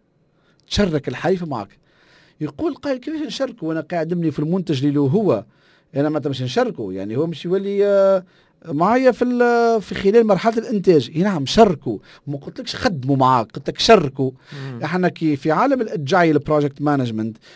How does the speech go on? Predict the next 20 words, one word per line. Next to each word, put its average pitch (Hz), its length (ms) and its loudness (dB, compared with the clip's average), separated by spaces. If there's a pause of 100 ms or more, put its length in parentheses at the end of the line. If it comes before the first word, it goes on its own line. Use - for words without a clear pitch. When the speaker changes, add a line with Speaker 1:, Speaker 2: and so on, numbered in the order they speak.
(120)
Speaker 1:
كي 143 140 2
نعملوا 220 420 4
هاد 151 220 0
demonstrations 160 880 2
مع 135 140 -2
الحريف، 135 500 -2 (320)
ولا 190 420 6
في 160 220 -2
وسط 208 400 2
ال-، 151 280 -2
ال-، 143 260 0
ال-، 127 160 -4
الايتريشن 143 720 0
ولا 127 120 0
السبرنت، 143 560 0
نجيو 127 180 0
للحريف 147 440 0
نقولوا: 135 240 -2
"هيا 240 260 2
تستي". - 440 -8